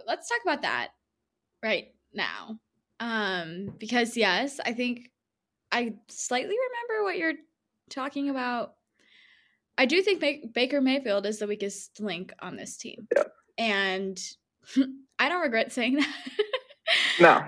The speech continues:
Speaker 1: I, and, you know, we've seen, what, like, three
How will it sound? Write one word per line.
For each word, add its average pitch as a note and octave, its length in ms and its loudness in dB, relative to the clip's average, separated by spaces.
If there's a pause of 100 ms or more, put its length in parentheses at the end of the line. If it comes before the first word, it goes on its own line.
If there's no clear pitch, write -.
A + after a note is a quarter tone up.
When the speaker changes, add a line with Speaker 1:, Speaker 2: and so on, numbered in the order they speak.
Speaker 1:
I, C#4+ 640 2 (580)
and, C#4+ 400 2 (400)
you C#4 100 0
know, C#4+ 200 0
we've D#4 180 0
seen, A#4 160 -8 (720)
what, A3 240 -2
like, - 280 -8
three D#4+ 600 0